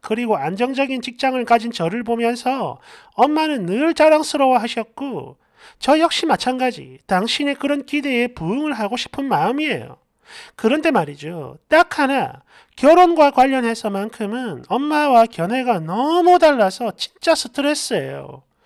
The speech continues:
일단 엄마는 경제력이 너무 없는 우리 아빠와 결혼해서 평생 고생을 했거든요.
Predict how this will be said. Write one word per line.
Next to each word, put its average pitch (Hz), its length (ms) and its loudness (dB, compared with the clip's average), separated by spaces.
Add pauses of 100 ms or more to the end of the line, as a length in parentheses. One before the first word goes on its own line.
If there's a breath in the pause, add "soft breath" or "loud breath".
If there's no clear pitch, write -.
(320 soft breath)
일단 262 240 0
엄마는 180 920 0 (300 loud breath)
경제력이 262 600 2
너무 240 360 2
없는 233 180 2
우리 196 200 -2
아빠와 240 460 0
결혼해서 220 1040 -2 (120)
평생 349 580 -2
고생을 277 420 -4
했거든요. 208 760 -10